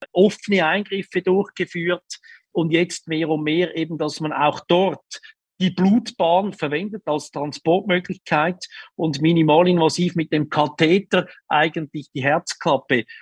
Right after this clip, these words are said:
reparieren beziehungsweise ersetzen kann. Also das sind ganz moderne Verfahren. Das geht über die Ar-, Aorta, also Mitralklappe, mittlerweile auch Triskopidalklappe,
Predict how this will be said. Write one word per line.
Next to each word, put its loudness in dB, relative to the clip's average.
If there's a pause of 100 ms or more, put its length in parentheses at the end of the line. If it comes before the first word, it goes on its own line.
(200)
reparieren -2
beziehungsweise -4
ersetzen -6
kann. -4
Also -4
das 0
sind -2
ganz 0
moderne 0
Verfahren. 2 (320)
Das -8 (160)
geht 2
über -2
die -2
Ar-, -2
Aorta, -4 (300)
also -4 (100)
Mitralklappe, 0
mittlerweile -6
auch -4
Triskopidalklappe, 0